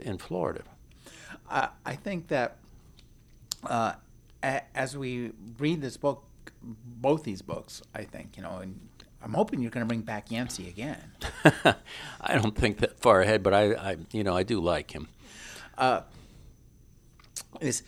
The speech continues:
Speaker 2: how much you like this vast array of characters. And do these characters, do you know the whole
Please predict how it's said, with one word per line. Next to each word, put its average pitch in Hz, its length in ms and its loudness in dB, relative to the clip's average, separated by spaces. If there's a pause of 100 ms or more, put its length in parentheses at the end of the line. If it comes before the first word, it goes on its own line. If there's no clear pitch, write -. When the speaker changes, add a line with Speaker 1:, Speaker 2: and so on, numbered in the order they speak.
(160)
Speaker 2:
how 175 160 2
much 254 300 0
you 117 80 -6
like 104 380 -4 (320)
this - 240 -10
vast 113 560 -4 (300)
array 113 420 0
of 95 180 -10
characters. 110 720 -4
And 120 180 -4 (760)
do 147 160 2
these 226 240 0
characters, 202 840 -2
do 135 100 -6
you 196 160 2
know 165 260 4
the 135 140 2
whole 123 840 2